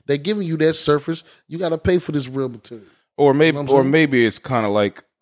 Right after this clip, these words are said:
Speaker 2: we're all men here, right? But we do know, like, we gotta adapt how we talk. How they say locker room talk. You
Speaker 1: Yeah.
Speaker 2: can't go into your workplace, and you as a comedian, you can't go into your workplace no more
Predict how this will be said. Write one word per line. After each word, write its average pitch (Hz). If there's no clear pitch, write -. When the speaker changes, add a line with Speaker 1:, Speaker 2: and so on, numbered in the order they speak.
Speaker 2:
we're 127
all 117
men 110
here, 85
right? 95
But 98
we 107
do 110
know, 104
like, 85
we 92
gotta 95
adapt 95
how 113
we 127
talk. 117
How 90
they 92
say 95
locker 107
room 107
talk. 120
You 127
Speaker 1:
Yeah. 135
Speaker 2:
can't 117
go 123
into 110
your 107
workplace, 101
and 90
you 98
as 92
a 87
comedian, 131
you 82
can't 95
go 101
into 101
your 110
workplace 120
no 107
more 110